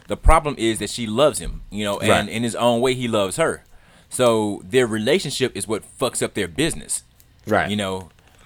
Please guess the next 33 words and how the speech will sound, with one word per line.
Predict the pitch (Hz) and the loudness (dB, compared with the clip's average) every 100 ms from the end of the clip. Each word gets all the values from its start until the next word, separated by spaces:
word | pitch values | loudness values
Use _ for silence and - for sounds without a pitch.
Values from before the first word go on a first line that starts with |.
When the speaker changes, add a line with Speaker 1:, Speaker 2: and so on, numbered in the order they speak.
| - | -8
Speaker 1:
um, | 95 92 87 85 78 - _ - - | -6 -6 -10 -12 -18 -20 _ -10 4
Speaker 2:
Well, | 120 | 6
they | 123 117 | 8 8
say | 143 143 | 8 6
Speaker 1:
but | |
we'll | 160 | 8
see | |
Speaker 2:
don't, | 131 151 | 6 6
Speaker 1:
what | 147 | 4
Speaker 2:
don't | 127 | 4
Speaker 1:
happens. | 127 | 4
Speaker 2:
shit | - 135 113 | 6 4 6
where | 123 120 | 8 8
you | 113 110 | 6 4
eat, | 85 107 98 80 - | 2 0 -2 -4 -8
and, | 92 90 90 90 90 92 | -2 -2 -2 -4 -4 -2
uh, | 90 90 87 87 87 87 73 | 0 0 -2 -4 -4 -6 -6
you | 101 | -6
know, | 95 85 | -4 -2
this | 92 98 | -2 -2
is | 107 95 | -2 -2
another, | 92 92 95 92 78 | -2 -2 -2 -4 -6
you | 113 101 | -6 -4
know, | 85 | -4
translation | - 101 92 87 95 92 - 92 85 | -4 -4 -4 -2 0 0 -2 -4 -4
of | 82 | -4
that. | 80 80 80 - - - _ 90 | -2 -2 -4 -6 -14 -20 _ -20
Speaker 1:
Yeah, | 131 101 | -16 -4
don't | 117 131 | -2 -2
skeet | - - 208 | -4 -6 -8
where | 110 104 | -6 -6
you | 92 | -6
eat. | 95 | -8